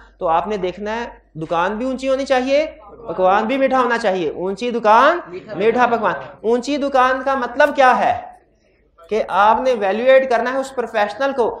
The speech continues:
उसका market में नाम हो, उसकी market में reputation हो। हमने उस, जो बंदा काम कर रहा है उसको इवैल्युएट करना। अच्छा, मुझे बताइए, अगर हमने जिस बंदे से काम करवा रहे हैं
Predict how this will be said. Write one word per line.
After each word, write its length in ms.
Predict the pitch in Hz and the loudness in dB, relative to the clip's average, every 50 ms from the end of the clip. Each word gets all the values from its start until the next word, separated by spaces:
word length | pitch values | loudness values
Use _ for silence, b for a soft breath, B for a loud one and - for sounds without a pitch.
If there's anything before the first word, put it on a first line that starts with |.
| - - | -12 -14
उसका 240 | 202 214 - 240 214 | -14 -10 -6 -6 -6
market 400 | 208 185 180 185 185 - 220 202 | -4 -2 -2 -2 -2 -4 -6 -8
में 120 | 220 214 202 | -6 -8 -8
नाम 360 | 180 170 160 170 190 202 196 | -8 -8 -6 -6 -6 -6 -6
हो, 280 | 185 185 147 131 - B B B - | -6 -6 -6 -6 -6 B B B -16
उसकी 220 | 190 185 - 208 | -16 -10 -10 -10
market 380 | 196 175 160 170 170 190 180 180 | -6 -6 -6 -6 -6 -8 -10 -8
में 120 | 185 175 | -8 -8
reputation 580 | 156 156 151 160 156 143 139 139 - 247 233 214 | -8 -8 -10 -10 -8 -8 -10 -6 -4 -4 -4 -4
हो। 240 | - 117 - - - _ _ _ _ _ _ _ _ _ _ _ _ _ _ _ _ - | -6 -8 -12 -14 -20 _ _ _ _ _ _ _ _ _ _ _ _ _ _ _ _ -8
हमने 260 | 170 208 220 247 262 | -6 -4 -2 -2 -4
उस, 280 | 254 - 269 277 - - | -2 -4 -6 -6 -6 -8
जो 220 | 151 151 220 254 262 | 0 4 4 6 6
बंदा 240 | 254 254 262 269 | 4 4 4 2
काम 380 | 269 269 - 214 220 240 254 254 | 2 2 0 -2 -2 -2 -2 0
कर 160 | - 277 285 | 2 4 6
रहा 240 | 311 320 311 302 294 | 6 6 6 6 4
है 240 | 277 294 240 226 - | 6 4 2 2 0
उसको 240 | 240 285 - - 302 | -4 -4 2 2 4
इवैल्युएट 360 | 277 254 240 233 220 208 - | 4 6 4 4 2 2 2
करना। 300 | 160 120 - 104 - - _ _ _ _ _ _ _ _ _ _ _ _ _ - | -2 -4 -4 -8 -14 -18 _ _ _ _ _ _ _ _ _ _ _ _ _ -10
अच्छा, 220 | - 180 - 269 | -8 -2 0 0
मुझे 160 | 269 - 190 | 0 2 0
बताइए, 540 | - 277 - 214 175 165 160 160 117 - b b b b b _ - | 0 2 2 2 2 2 0 -2 -4 -6 b b b b b _ 0
अगर 420 | 185 196 196 226 254 277 302 277 - - - - - | 2 2 4 4 4 4 2 0 -4 -8 -16 -8 -2
हमने 400 | 190 208 233 233 240 254 262 269 | 0 0 0 0 0 2 2 2
जिस 260 | 214 180 220 240 - 254 | 2 0 -4 -4 -4 -6
बंदे 340 | 226 220 220 220 233 240 | -6 -6 -4 -2 -2 -2
से 160 | 233 240 240 240 | 0 -2 -4 -2
काम 280 | 240 220 202 202 226 | 0 0 0 0 0
करवा 280 | 226 226 202 180 175 175 | -2 -2 0 2 2 2
रहे 180 | 180 190 202 | 2 0 -4
हैं 260 | 185 185 180 123 107 | -6 -6 -6 -8 -10